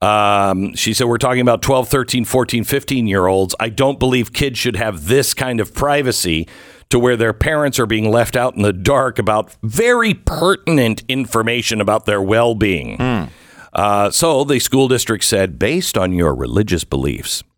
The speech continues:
Speaker 1: that you," th-, this, this is a quote, "based on your religious beliefs,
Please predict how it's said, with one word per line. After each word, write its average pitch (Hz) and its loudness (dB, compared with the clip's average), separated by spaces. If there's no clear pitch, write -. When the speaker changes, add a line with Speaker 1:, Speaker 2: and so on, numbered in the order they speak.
Speaker 1:
that - -4
you," 117 0
th-, 117 0
this, 127 0
this 175 2
is 98 0
a 87 -2
quote, - -2
"based 156 -2
on 151 2
your 117 4
religious 104 2
beliefs, 85 -2